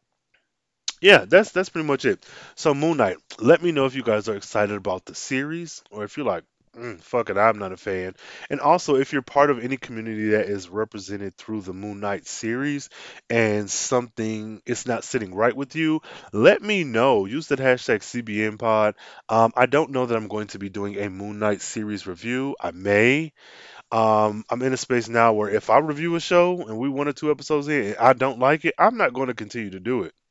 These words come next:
at all. But that's not to say that Moon Knight is going to be bad, but I'm just interested in how it is going to be received by other people who are within these communities. Um,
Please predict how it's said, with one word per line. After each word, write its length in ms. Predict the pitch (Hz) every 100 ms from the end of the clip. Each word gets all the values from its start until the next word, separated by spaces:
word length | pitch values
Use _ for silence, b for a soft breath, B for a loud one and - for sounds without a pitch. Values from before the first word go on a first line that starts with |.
| _ -
at 180 | 156
all. 300 | 110 78 - - B B B B -
But 440 | 92 135 123 120 _ _ _ _ _ _ _ _ -
that's 160 | - 135
not 140 | 143
to 80 | 123
say 160 | 120 131
that 100 | 113
Moon 140 | 120
Knight 160 | 117 107
is 80 | 92
going 180 | 104
to 100 | 98
be 120 | 92 90
bad, 340 | 104 113 110
but 80 | 101
I'm 120 | 98
just 280 | 101 101 -
interested 540 | 131 123 120 - 113 -
in 480 | 110 110 107 101 101 b b b b
how 460 | - - 120 110 110
it 120 | 117
is 120 | 107 104
going 160 | 107
to 80 | 104
be 100 | 107
received 400 | 101 101 - 101
by 140 | 90 95 -
other 240 | 113 110
people 320 | - 113 -
who 200 | 95 113 -
are 200 | 101 101
within 520 | 95 92 101 95 90 - B B B -
these 240 | 104 95
communities. 640 | - 107 131 131 95 80 - - B B B B
Um, 920 | 127 135 127 123 117 117 113 113 110